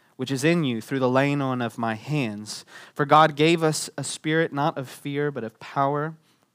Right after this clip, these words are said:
and love and self-control. Therefore, do not be ashamed of the testimony about our Lord, nor of me, his prisoner, but share in suffering for the gospel by the power of God,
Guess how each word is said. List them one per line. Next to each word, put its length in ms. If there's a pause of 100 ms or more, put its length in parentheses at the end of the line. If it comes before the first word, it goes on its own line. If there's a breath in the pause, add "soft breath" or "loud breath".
(140)
and 220
love 420 (500)
and 100
self-control. 840 (1000)
Therefore, 360
do 80
not 180
be 140
ashamed 420
of 100
the 80
testimony 640
about 240
our 140
Lord, 380 (460 loud breath)
nor 360
of 280
me, 440
his 260
prisoner, 640 (520 soft breath)
but 140
share 380
in 160
suffering 640
for 100
the 80
gospel 540
by 120
the 80
power 440
of 240
God, 340